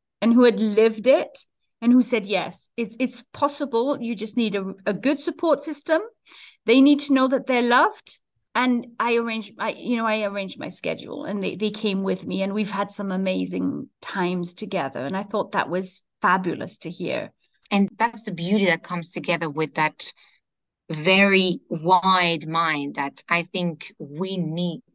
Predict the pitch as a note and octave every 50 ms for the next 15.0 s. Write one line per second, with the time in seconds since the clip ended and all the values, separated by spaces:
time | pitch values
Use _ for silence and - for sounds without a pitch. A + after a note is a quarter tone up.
0 | - - - D#3+ D#3 D3+ D3+ C#3+ E3+ D#3 C#3 D3 D3 D3 D#3 E3+ F#3 F#3 F#3 -
1 | _ _ _ - - - _ - - F#3 F#3 G3 F#3 F#3 - - F3 F3 F3 F#3
2 | F3+ - E3+ E3 E3+ D#3+ D#3 D3 C#3+ C#3 C3 D#3 D#3 D#3+ F3+ F3+ E3 E3+ E3 D#3
3 | D3+ D3 C#3+ - _ - - - - - D3 D3 C#3+ C3+ C3 C3 C3 B2+ C3 C3
4 | C3 _ _ _ _ _ _ _ _ - - _ _ - D#3 D3+ D3 - - -
5 | F3+ F#3+ F#3+ F#3+ F3+ E3+ E3 D#3 D3+ D3+ D#3 D#3+ F3 F#3 F#3+ F3+ D#3+ E3 D#3+ D#3
6 | D#3 D#3 D3+ - - - - D#3+ D3+ C#3+ - - D3 C3+ C3 - D3+ D3 - -
7 | _ - - - _ _ _ - - - - - - - - - E3 E3 D#3+ D#3+
8 | E3 D#3 - - _ - - - _ - F3 D#3+ D#3 D3 - - D#3 D3+ D3+ -
9 | - E3+ F#3 G#3+ G3 E3+ F3 E3+ E3+ F3 D#3 - F3 - - - _ _ _ _
10 | _ _ _ - F3+ F#3 F#3 - - F3+ - F#3 F3+ F#3 F3+ F#3 - E3+ D#3 D3+
11 | D3 C#3+ - - - E3+ D#3+ - D3+ D3 C#3+ - _ _ - D3 C#3 C3 C3 -
12 | - _ _ _ - - - - - D#3+ D#3+ D#3+ - - - F3+ E3+ D#3+ - _
13 | _ - - G3+ G#3 A3 G3 F#3+ F#3 - - D#3+ F3+ F#3 E3+ F3 F3 D#3+ - -
14 | E3+ E3 E3+ E3 E3+ - F3 E3+ E3 D#3 D#3+ D#3 - - F#3+ F3+ E3 D#3 D3+